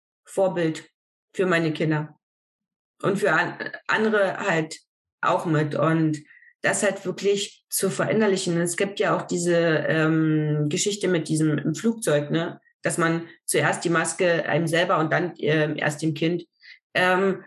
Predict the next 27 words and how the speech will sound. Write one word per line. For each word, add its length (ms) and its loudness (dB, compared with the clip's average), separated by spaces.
bis 180 0
vor 140 -2
zwei 300 0
Jahren 560 2
hab 200 0
ich 160 -8
immer 160 2
noch 160 0
gedacht, 300 -2
so, 140 -2
„Um 140 -4
Gottes 380 -2
Willen, 300 4
das 140 0
kann 120 -2
man 100 2
doch 220 -2
nicht 180 2
machen. 340 2
Als 200 -4
Mutter 380 2
muss 180 -4
man 80 0
doch 120 -4
erst 180 -2
die 80 -8
Kinder“, 420 2